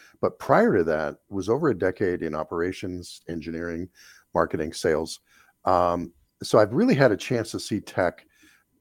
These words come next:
from a, from a really broad perspective, and I've, I've been in the trenches.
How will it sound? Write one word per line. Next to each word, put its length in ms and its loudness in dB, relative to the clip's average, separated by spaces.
from 240 2
a, 180 0
from 200 -2
a 60 0
really 340 0
broad 340 0
perspective, 560 -6
and 100 -4
I've, 280 -4
I've 180 0
been 140 4
in 120 4
the 80 2
trenches. 640 -6